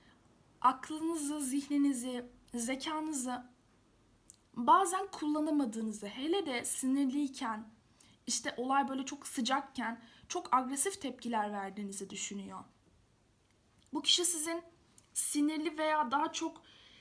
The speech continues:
sıcak bir enerjinize rastlamışken karşısında böyle bir enerji sergilemiş olabilirsiniz. Yani örnek veriyorum, bir şey demiştir size. Siz de o an çok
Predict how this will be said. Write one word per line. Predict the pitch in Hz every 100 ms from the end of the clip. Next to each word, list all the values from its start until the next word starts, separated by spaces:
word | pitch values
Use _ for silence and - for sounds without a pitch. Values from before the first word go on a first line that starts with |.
| -
sıcak | - - 254 233 359 359
bir | 330
enerjinize | 302 294 294 277 285 285 294
rastlamışken | 269 269 - 285 330 - - 220 220
karşısında | - 233 - - 240 233 214 202
böyle | 240 254 233
bir |
enerji | 240 247 240 240
sergilemiş | - 226 220 247 -
olabilirsiniz. | - 233 220 220 220 - 202 202 226
Yani | 233 226 220 - - _ - -
örnek | 277 302
veriyorum, | 285 277 262
bir |
şey | - 330
demiştir | 302 311 - 240
size. | 233 220 208 214 - - _ _ _ - _ -
Siz | 285 262
de | 311
o | 320
an | 320
çok | 330 -